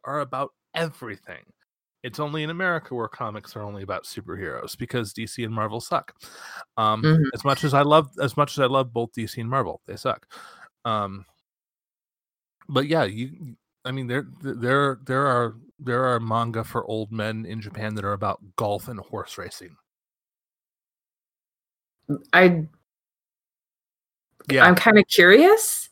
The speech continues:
Speaker 2: and at the same time thinking it's probably <laughs> rather boring.
Speaker 1: It is. It is.
Speaker 2: <laughs>
Speaker 1: It's incredibly boring. Um, it's, like, one of the most popular video game franchises in Japan is a horse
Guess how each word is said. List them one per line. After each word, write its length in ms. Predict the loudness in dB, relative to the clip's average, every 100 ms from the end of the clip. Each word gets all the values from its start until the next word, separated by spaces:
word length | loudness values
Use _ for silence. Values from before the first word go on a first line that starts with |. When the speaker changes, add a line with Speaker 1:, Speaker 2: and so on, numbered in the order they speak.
| -20 -20 -2
Speaker 2:
and 100 | 2
at 160 | 2
the 80 | 0
same 300 | 2 4 4
time 380 | 4 4 4 4
thinking 420 | 2 0 0 -2 -2
it's 240 | -4 -6
probably 380 | 2 4 8 8
<laughs> 0 |
rather 320 | 8 4 0
boring. 340 | 0 0 0 -2 -12 -6 -4 -4 -6 -8 _ -8 4
Speaker 1:
It 120 | 6
is. 340 | 6 4 -2 -14 -8 0
It 120 | 2
is. 120 | 6
Speaker 2:
<laughs> 140 | 6 6
Speaker 1:
It's 200 | 2 -4
incredibly 420 | 0 2 4 0
boring. 340 | -4 -6 -8 -12 -20 -20 -20 -20 -10 -2
Um, 420 | 0 0 -4 -12 _ _ _ _ _ _ _
it's, 280 | -12 -12 -14
like, 240 | -8 -6 -6
one 120 | -8
of 40 |
the 40 | -6
most 240 | -8 -8
popular 380 | -6 -6 -2 -4
video 260 | -4 -4 -4
game 200 | -4 -4
franchises 600 | -4 -4 -4 -4 -4 -8
in 60 |
Japan 360 | -8 -6 -6 -4
is 120 | -4
a 80 | -2
horse 180 | -2